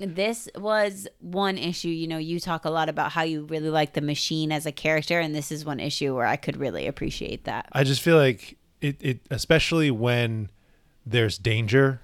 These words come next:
Speaker 2: and there's this panic of what's going to happen,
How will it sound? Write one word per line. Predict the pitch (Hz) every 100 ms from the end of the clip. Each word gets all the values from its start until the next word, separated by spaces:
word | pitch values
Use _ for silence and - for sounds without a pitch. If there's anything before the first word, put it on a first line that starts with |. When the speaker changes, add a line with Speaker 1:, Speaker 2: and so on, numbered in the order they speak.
| - -
Speaker 2:
and | 104 107 101 95 - -
there's | 113 104 90 -
this | 110 98 - - - - -
panic | - 127 120 123 127
of | 107 92
what's | 110 -
going | - 110 104
to |
happen, | 98 107 110 135 135